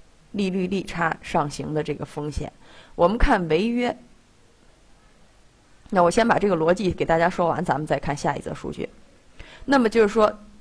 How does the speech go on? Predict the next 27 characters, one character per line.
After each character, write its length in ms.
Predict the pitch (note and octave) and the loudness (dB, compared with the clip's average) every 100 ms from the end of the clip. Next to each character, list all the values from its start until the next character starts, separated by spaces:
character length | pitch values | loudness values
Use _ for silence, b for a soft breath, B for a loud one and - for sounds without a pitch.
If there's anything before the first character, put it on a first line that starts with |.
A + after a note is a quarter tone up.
| - | -4
这 180 | - D4 | 4 4
一 300 | G3 D#3+ F#3 | 4 -2 -2
系 380 | - - B3 F3 | 2 2 2 2
列 200 | F3+ D3 | 2 2
的 140 | G2 | 0
这 300 | - D3+ A#2+ | 0 0 0
个 320 | - D#2+ - - b b b - _ _ _ _ - | -2 -4 -6 -10 b b b -20 _ _ _ _ -2
因 200 | A#3+ B3+ | 0 0
素 280 | - G3 D#3+ | -2 -6 -6
叠 300 | E3 E3+ G3+ | 0 4 4
加 200 | A#3 A#3+ | 4 2
起 200 | - D3+ | 0 -4
来 160 | - | -4
呢， 180 | D3 - - B B B | -6 -10 -12 B B B
它 200 | - E3+ | 0 0
就 180 | F3+ D#3+ | 2 -2
能 340 | D3+ D3+ D#3 | -2 -2 -4
够 220 | F3+ F#3 - | -2 -2 -2
形 260 | - D#3+ | -6 -6
成， 260 | F3 D3 D3+ - _ - | -4 -6 -6 -14 _ -12
以 160 | D#3 | -10
至 220 | D3+ F#3 D#3+ | -8 -6 -4
于 60 | |
引 200 | F3 D#3+ | -4 -6
发 240 | - D#3+ D#3 | -6 -6 -4
这 140 | D3+ | -4
个 120 | C#3 | -6